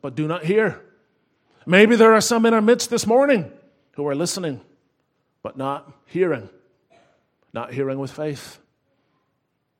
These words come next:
That is to say, they are not convicted. It doesn't touch them personally. And this does happen,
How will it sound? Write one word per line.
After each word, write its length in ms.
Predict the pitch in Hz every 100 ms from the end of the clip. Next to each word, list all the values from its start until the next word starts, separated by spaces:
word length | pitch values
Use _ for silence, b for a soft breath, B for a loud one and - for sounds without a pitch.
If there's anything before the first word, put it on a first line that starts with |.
| _ _ _ _ _ _ _ _ _ _ _ _
That 160 | 139 156
is 140 | 165
to 80 | 165
say, 460 | - 156 160 170 - -
they 140 | 139
are 80 | 143
not 200 | 143 147
convicted. 680 | - 123 139 - 233 233 - - b b b b
It 80 | 135
doesn't 320 | 156 151 160
touch 240 | 160 156
them 140 | 156 127
personally. 680 | - 180 170 208 190 220 - - _ _ _
And 120 | 180
this 120 | 175 -
does 260 | 180 185
happen, 420 | 165 214 214 151